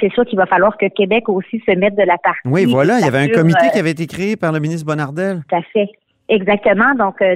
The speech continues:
Speaker 1: un comité d'intervention là, qui a été formé d'urgence, euh, euh, pour essayer de trouver les meilleures solutions possibles et, et d'offrir le meilleur service aux gens des régions. Là, euh, ce qui ressort beaucoup, c'est dans les propositions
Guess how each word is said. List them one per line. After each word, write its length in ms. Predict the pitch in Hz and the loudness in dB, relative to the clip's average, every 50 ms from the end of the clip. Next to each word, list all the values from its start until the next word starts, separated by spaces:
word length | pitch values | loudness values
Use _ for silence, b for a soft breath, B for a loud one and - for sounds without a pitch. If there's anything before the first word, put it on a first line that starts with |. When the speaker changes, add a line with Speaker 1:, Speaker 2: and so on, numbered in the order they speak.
| 175 180 | 0 -2
Speaker 1:
un 120 | 196 185 | -4 -2
comité 360 | - 214 202 208 196 - 240 | -2 -2 -4 -2 -4 -4 -4
d'intervention 720 | 208 214 208 202 214 196 196 196 185 185 - - 240 240 | -4 -4 -2 -2 -2 -2 -2 -2 -4 -4 -4 -2 -2 0
là, 140 | 233 214 208 | 0 0 -2
qui 120 | 208 - | -2 -2
a 40 | 190 | -2
été 260 | 180 180 - - 208 | -2 -2 -6 -10 -10
formé 380 | - - 214 180 190 196 208 214 | -4 -2 -2 -2 -2 -4 -6 -4
d'urgence, 500 | 196 196 180 180 170 202 202 220 226 214 - _ | -4 -4 -4 -2 -2 -2 -2 0 -2 -4 -4 _
euh, 40 | 196 180 175 175 B B B B B - | 0 0 0 -2 B B B B B -4
euh, 60 | 165 175 - | -4 -4 -2
pour 160 | 196 185 175 | -2 -2 -2
essayer 220 | 190 185 - 214 | -2 -2 -2 -4
de 60 | 202 - | -6 -6
trouver 240 | - - 190 220 | -6 -4 -2 0
les 120 | 214 196 185 | 2 2 2
meilleures 360 | 175 190 196 208 214 214 - - - | 2 2 2 2 2 0 -2 -2 -4
solutions 380 | 196 180 175 - - 214 214 | -4 -4 -6 -4 -2 -2 0
possibles 460 | - 202 185 185 - - 226 226 202 | 2 0 0 0 0 0 0 2 2
et, 120 | 196 185 180 - - | 0 0 0 -2 -2
et 120 | - 185 180 | 0 0 2
d'offrir 460 | 175 190 185 - - 220 214 214 196 | 2 0 -2 0 0 0 0 2 2
le 120 | 196 175 | 2 2
meilleur 340 | 175 190 196 196 208 208 214 - - | 2 2 2 2 2 2 0 -2 -2
service 320 | - 196 165 - 196 214 - - | -4 -4 -2 -2 -4 -4 -2 0
aux 180 | 196 180 175 175 | 0 0 0 0
gens 160 | - 196 196 202 | 0 0 0 0
des 140 | 185 175 | 0 -2
régions. 460 | 170 175 180 170 160 170 185 208 240 311 B B B B B B B - | -2 -2 -2 -4 -2 0 2 2 2 2 B B B B B B B 0
Là, 440 | 185 202 214 220 233 233 233 226 175 156 | 2 4 4 4 4 4 4 4 2 0
euh, 40 | 170 - | -2 -6
ce 140 | - _ - | -10 _ -12
qui 120 | - 214 214 | -8 -6 -6
ressort 380 | 196 190 180 _ - 247 247 220 | -4 -6 -4 _ -4 -2 -2 -4
beaucoup, 380 | 196 196 190 - 262 254 240 - - | -6 -8 -6 -4 -4 -4 -4 -4 -4
c'est 140 | 226 202 185 | -4 -2 0
dans 120 | 185 175 | 0 0
les 80 | 180 180 | -2 -2
propositions 800 | - - 185 180 - 196 196 180 165 - - 226 220 220 226 | -2 -2 -2 -2 -2 -4 -4 -4 -6 -4 0 0 2 2 0